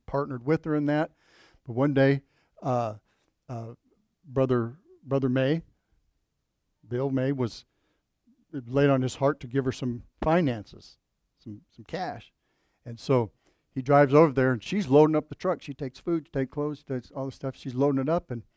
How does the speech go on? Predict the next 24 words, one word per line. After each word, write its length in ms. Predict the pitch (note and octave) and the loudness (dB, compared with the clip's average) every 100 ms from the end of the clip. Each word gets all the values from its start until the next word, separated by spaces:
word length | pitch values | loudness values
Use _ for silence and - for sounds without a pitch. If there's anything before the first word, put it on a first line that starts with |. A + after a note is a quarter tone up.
| _ _ _ - | _ _ _ -18
and, 200 | B2+ A#2+ | -12 -10
uh, 100 | A#2 | -10
Brother 260 | A2+ C#3 B2+ | -6 -6 -2
Bill 320 | B2+ C#3+ C#3 _ _ _ _ _ | 2 2 2 _ _ _ _ _
says, 120 | B2 | -4
"God 200 | F#3+ G#3 | -2 -2
just 120 | E3 | -2
told 140 | F3+ E3+ | -2 0
me 80 | |
to 100 | C3+ | 0
do 140 | C3 G3+ | 0 2
that." 220 | D3+ B2+ _ _ _ - | 4 2 _ _ _ -16
And 80 | A2+ | -12
she 180 | - F3+ | -8 -2
thanked 320 | E3+ D#3+ D#3+ | 2 2 2
him 120 | D3 | -2
and 100 | A#2+ | -2
praised 300 | C#3+ C#3+ A2 | 0 0 0
God 260 | C#3 D#3 C3+ | 0 0 -2
because 240 | B2+ B2+ | -6 -6
she 160 | - D3 | -4 -2
had 180 | D3 | -2
no 100 | B2+ | -4
money 420 | A#2+ E3+ E3+ - | -6 -6 -8 -12